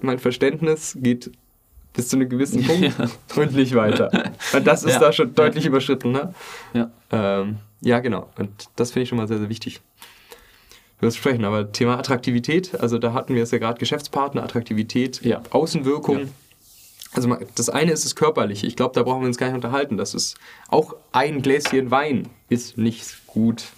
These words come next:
Speaker 2: Sie. Ja.
Speaker 1: Also, äh, kann man sogar bestätigen. Also ich, mein Chemielehrer damals,
Speaker 2: Ja.
Speaker 1: ich hab tatsächlich manchmal auch an der Schule aufgepasst, hat auch erklärt, das ist technisch. Also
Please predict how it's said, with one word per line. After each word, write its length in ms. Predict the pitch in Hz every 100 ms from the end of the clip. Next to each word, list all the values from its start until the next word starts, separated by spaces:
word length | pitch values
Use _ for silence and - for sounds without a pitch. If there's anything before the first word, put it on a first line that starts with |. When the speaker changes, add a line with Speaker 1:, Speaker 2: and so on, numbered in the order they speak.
| - - - -
Speaker 2:
Sie. 220 | - 120 110 - _ -
Ja. 180 | 113 113 _ _ _ _
Speaker 1:
Also, 300 | 117 110 110
äh, 580 | - - 92 95 95 107 - - _ - -
kann 160 | 120
man 280 | 139 131 -
sogar 400 | - 127 117 110 - _
bestätigen. 560 | - - 127 123 113 101
Also 240 | 107 110
ich, 280 | - - - -
mein 500 | - 131 123 117 117 - -
Chemielehrer 540 | 117 165 175 104 95
damals, 480 | 98 98 127 170 - _ _ - _ _ _ _ _ _ _ _ _ -
Speaker 2:
Ja. 200 | 113 113
Speaker 1:
ich 120 | - 127
hab 100 | 131
tatsächlich 360 | 120 123 123 120
manchmal 280 | 123 120 120
auch 160 | 123
an 60 | 123
der 80 | 117
Schule 180 | 123 104
aufgepasst, 500 | - - 180 185 - - - - -
hat 160 | -
auch 120 | - 117
erklärt, 420 | 117 117 139 -
das 140 | 123
ist 100 | -
technisch. 560 | - 170 185 - - - _ _ - - - _ -
Also 420 | 117 117 117